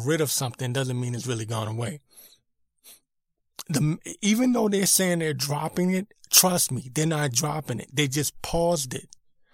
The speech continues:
They paused it for the time being. Trust me. This is to get you in a space where you feel safe, you feel comfortable, you start pumping your chest, you know, pounding your chest, excuse me. "Oh, look, look,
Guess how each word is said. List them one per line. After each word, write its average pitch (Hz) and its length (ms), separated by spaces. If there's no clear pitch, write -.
They 131 140
paused 165 500
it 165 80
for 139 220
the 131 80
time 139 400
being. 147 360
Trust 175 440
me. 127 160
This 175 260
is 202 140
to 220 100
get 175 420
you 170 360
in 139 160
a 123 80
space 156 640
where 127 140
you 120 200
feel 120 300
safe, 151 480
you 127 60
feel 113 300
comfortable, 147 540
you 147 60
start 117 360
pumping 143 360
your 120 100
chest, 156 460
you 151 140
know, 113 140
pounding 160 420
your 151 80
chest, 156 320
excuse 135 220
me. 120 120
"Oh, 147 240
look, 147 400
look, - 240